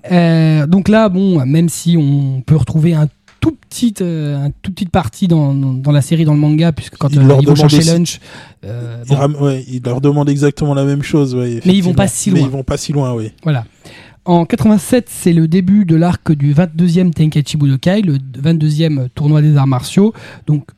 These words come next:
Speaker 1: pour la série, c'est, euh, le deuxième, nous, qu'on a l'occasion de, de voir, euh, pendant le manga. Il se termine la même année.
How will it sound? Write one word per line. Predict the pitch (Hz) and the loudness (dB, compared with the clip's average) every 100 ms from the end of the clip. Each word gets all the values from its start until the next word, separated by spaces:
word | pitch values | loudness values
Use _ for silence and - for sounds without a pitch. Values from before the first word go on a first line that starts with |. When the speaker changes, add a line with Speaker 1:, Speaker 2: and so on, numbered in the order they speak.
| _ | _
Speaker 1:
pour | - 151 | -6 -4
la | |
série, | 135 135 135 190 | -4 -4 -4 -2
c'est, | 190 - 143 | -4 -6 -6
euh, | 131 | -4
le | 127 | -2
deuxième, | 139 143 185 202 | 0 0 2 0
nous, | 165 170 | 0 -2
qu'on | - 131 | -4 -6
a | |
l'occasion | 135 143 143 147 185 | -6 -2 -2 0 0
de, | 151 123 113 120 104 113 | 0 -4 -6 -10 -14 -10
de | 139 | -6
voir, | 127 160 180 160 | -2 0 0 -2
euh, | 131 127 117 _ - | -6 -8 -14 _ -4
pendant | 151 151 | 0 2
le | 165 | 2
manga. | 151 143 127 - - - | 0 -2 -4 -8 -14 -8
Il | |
se | 156 | -2
termine | 175 175 175 | 0 0 0
la | |
même | 151 139 | 0 0
année. | 131 | -2